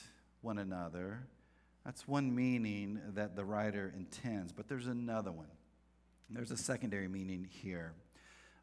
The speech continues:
Uh, but depending on the translation, maybe you've read of this scripture here, it may say provoke, it may say spur, it may say stir up.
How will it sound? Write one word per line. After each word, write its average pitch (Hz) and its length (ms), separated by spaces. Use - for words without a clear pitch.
Uh, 95 260
but 101 100
depending 151 340
on 143 60
the 135 80
translation, 139 600
maybe 120 220
you've 110 400
read 117 440
of 113 240
this 113 360
scripture 113 580
here, 117 380
it 131 180
may 123 240
say 113 440
provoke, 120 840
it 123 140
may 113 200
say 110 380
spur, 143 880
it 127 180
may 117 280
say 113 440
stir 117 540
up. 107 380